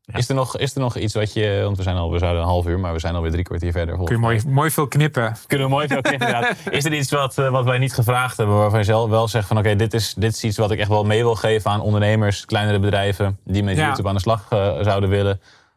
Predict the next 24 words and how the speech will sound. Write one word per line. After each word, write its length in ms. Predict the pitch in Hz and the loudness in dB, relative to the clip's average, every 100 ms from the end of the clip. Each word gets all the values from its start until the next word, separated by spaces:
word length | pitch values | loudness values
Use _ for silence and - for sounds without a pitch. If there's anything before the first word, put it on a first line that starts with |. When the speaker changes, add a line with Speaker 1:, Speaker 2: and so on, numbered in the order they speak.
| _ | _
Speaker 1:
Ehm, 420 | - 90 92 92 92 - _ _ _ _ _ | -4 0 2 0 -2 -8 _ _ _ _ _
wat 360 | - 98 92 95 | -10 -6 -2 -2
zou 160 | - 95 | 0 0
je 60 | |
voor 100 | 92 | 0
die 80 | 92 | 0
mensen 220 | 92 87 | 0 0
nog 80 | 92 | 0
willen, 280 | 90 87 87 | 0 0 0
willen 200 | 87 87 | -2 -2
zeggen? 320 | 90 85 87 - _ _ _ _ _ _ _ | -2 -6 -8 -12 _ _ _ _ _ _ _
Speaker 2:
Nou, 280 | 180 185 170 | 0 0 -2
ik, 140 | 165 | -6
ik, 200 | - 175 92 - | -8 -12 -14 -6
ik, 200 | 160 - | -4 -2
ik 180 | 156 | -2
denk, 280 | 135 156 151 | 0 0 -2
eh, 400 | - 156 131 131 | -4 -4 -2 -2
weet 160 | 127 131 | -4 -4
je, 100 | 143 | -4
allereerst, 580 | - 135 131 139 139 - | -2 -2 0 0 0 -2
en 80 | 131 | -4
dat, 260 | 123 - - | -4 -8 -6
dat, 320 | 127 - | -6 -8